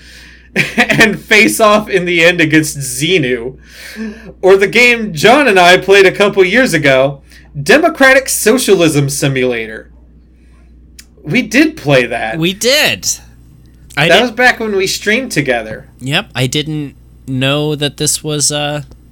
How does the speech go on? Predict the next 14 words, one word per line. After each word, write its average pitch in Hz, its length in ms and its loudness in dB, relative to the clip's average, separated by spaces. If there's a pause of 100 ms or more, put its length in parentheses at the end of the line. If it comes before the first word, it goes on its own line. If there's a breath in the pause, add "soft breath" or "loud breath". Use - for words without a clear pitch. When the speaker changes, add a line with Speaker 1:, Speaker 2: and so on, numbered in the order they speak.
(120)
Speaker 2:
connected 139 440 -6
to 113 100 -6
that 98 240 -8
when 98 140 -12
I 90 80 -10
started, 87 500 -12 (160)
and 98 160 -12
then, 98 280 -12 (880 soft breath)
like, - 240 -18
"Oh, 440 260 -4
yeah, 285 280 -4
I 214 80 -4
remember 143 360 -6
that. 123 240 -6